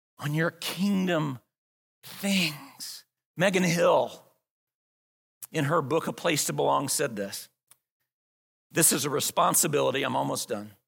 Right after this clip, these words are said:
This is a responsibility. And you know, when a pastor says he's almost done, that means nothing,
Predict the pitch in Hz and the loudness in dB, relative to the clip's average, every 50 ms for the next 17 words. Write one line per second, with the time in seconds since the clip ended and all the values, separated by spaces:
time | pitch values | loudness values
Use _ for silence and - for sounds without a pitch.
0 | _ - - - _ _ _ _ _ - 165 151 180 156 127 175 170 151 156 - | _ -18 -18 -18 _ _ _ _ _ 0 2 2 4 4 4 2 2 2 0 -2
1 | - - - 180 196 202 - - 190 156 170 165 160 156 151 147 151 170 - - | -2 0 2 2 4 4 2 2 2 2 2 4 4 4 2 0 -4 -4 -10 -18
2 | _ _ _ _ - 143 151 165 170 151 143 135 127 127 120 104 - 127 120 120 | _ _ _ _ -4 -4 -2 -2 0 2 2 2 2 2 -2 -2 0 0 0 0
3 | - 127 117 - 131 113 123 117 104 120 117 117 113 101 - - 127 117 113 110 | -2 -4 -4 -2 -2 0 0 0 0 0 -2 0 -2 -4 -4 -4 -2 -2 -2 -2
4 | 110 107 104 98 87 107 101 90 - - 85 | -4 -4 -6 -8 -6 -4 -6 -6 -6 -8 -20